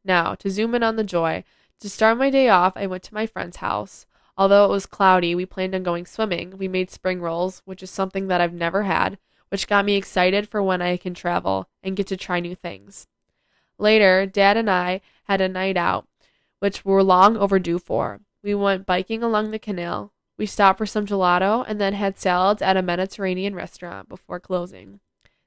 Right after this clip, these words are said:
The ambiance of the water and the children laughing while feeding ducks was absolutely perfect.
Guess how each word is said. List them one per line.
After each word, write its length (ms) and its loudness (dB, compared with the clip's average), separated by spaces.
The 120 2
ambiance 460 4
of 120 -2
the 80 -2
water 340 6
and 120 -2
the 80 -2
children 400 -4
laughing 440 0
while 140 -8
feeding 360 -8
ducks 400 -2
was 180 -6
absolutely 500 -2
perfect. 600 -8